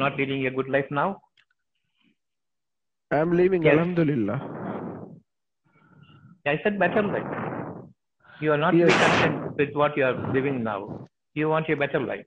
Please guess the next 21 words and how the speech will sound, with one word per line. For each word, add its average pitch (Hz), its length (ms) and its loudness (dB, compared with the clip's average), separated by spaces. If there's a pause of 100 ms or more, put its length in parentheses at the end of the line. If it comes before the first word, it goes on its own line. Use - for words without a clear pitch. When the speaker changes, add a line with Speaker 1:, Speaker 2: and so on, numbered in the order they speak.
(100)
Speaker 1:
right? 147 200 2 (840)
Speaker 2:
Right. 151 300 4 (920)
Speaker 1:
That 151 240 0
better 156 240 2
life 180 180 2
is 147 60 -6
going 151 180 2
to 160 60 -4
be 156 60 4
originated 160 560 0
from 143 180 -6
God, 135 240 2
not 127 200 -4
from 117 120 -6
you. 107 220 -6 (880)
Because 156 240 0
you 190 80 4
are 180 80 2
Speaker 2:
Yes. - 0 -
Speaker 1:
contented 165 340 0
already. 117 460 -4